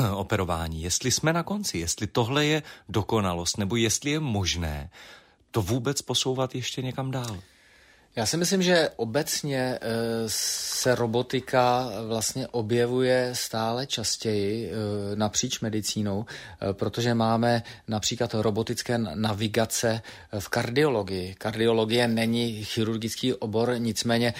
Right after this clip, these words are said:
Speaker 2: eh, různé katetry, které používají, jsou roboticky navigovány.
Speaker 1: Hmm.
Speaker 2: Nebo, eh, ortopedi používají při operacích robotické navigace.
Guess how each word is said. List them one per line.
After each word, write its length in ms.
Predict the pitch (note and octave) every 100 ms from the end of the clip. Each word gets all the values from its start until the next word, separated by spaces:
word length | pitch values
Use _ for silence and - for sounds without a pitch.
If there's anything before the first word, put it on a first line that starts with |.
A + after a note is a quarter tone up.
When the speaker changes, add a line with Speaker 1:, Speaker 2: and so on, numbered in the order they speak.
| - G2
Speaker 2:
eh, 200 | G#2+ G#2+
různé 300 | G#2+ G#2 A#2
katetry, 540 | A2 A2 - A2 - A#2
které 300 | - A2+ A2+
používají, 680 | A#2 A2+ G#2 A2 G#2+ G#2+ A#2 - -
jsou 440 | - B2 B2 G#2
roboticky 560 | A#2+ A#2+ A#2 - B2 -
navigovány. 760 | A#2+ A#2 B2+ A2+ G2+ F#2+ F2 F2+
Speaker 1:
Hmm. 100 | F#2 - - - -
Speaker 2:
Nebo, 460 | A2 A2+ A2 A#2 A2
eh, 240 | - - G#2+ G#2
ortopedi 720 | B2+ B2 - - G#2+ F2 E2+ - -
používají 680 | - A2+ A#2 G#2+ A2+ A2+ A2+
při 200 | A2 A#2
operacích 580 | G#2+ A2+ A2 A#2+ A2+ -
robotické 720 | A2 G#2+ G#2+ G#2+ G#2 - G#2
navigace. 640 | G#2 F#2+ G2+ F#2+ F#2 G2